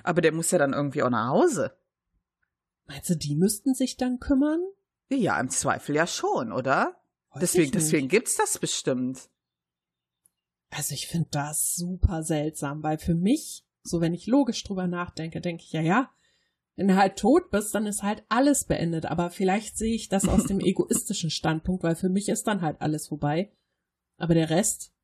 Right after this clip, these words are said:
Speaker 2: muss sich ja eventuell schon noch kümmern, hast recht.
Speaker 1: Ja.
Speaker 2: Guck mal, da prügelst du mir heute sogar noch ein bisschen Verstand ein.
Speaker 1: <laughs>
Speaker 2: Ist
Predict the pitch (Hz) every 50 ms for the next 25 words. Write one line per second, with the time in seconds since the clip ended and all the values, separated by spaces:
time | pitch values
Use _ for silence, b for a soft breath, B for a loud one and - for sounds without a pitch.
0 | _ _ _ _ _ _ _ - 185 180 - 190 - 185 180 170 175 175 180 180
1 | 180 - 185 180 - - 208 202 190 165 147 - - - 160 156 151 156 156 156
2 | - - - 165 165 165 - - - _ _ _ _ _ _ _ _ _ _ _
3 | _ _ _ - - 180 175 - - B B B B B B B _ _ _ _
4 | _ _ _ _ _ _ _ _ _ _ _ _ - - 226 - 180 151 - 151
5 | - _ - 175 170 - 226 254 247 262 262 - - - 233 220 214 208 202 196
6 | 202 233 277 285 269 233 208 208 208 202 196 196 196 185 180 - 233 240 - -
7 | 254 240 - 233 - - - 202 180 170 170 175 - - 170 151 156 156 156 -
8 | _ _ - 220 254 202 208 - - 330 339 - - - 370 - - _ - -
9 | - _ _ _ - - 202 190 -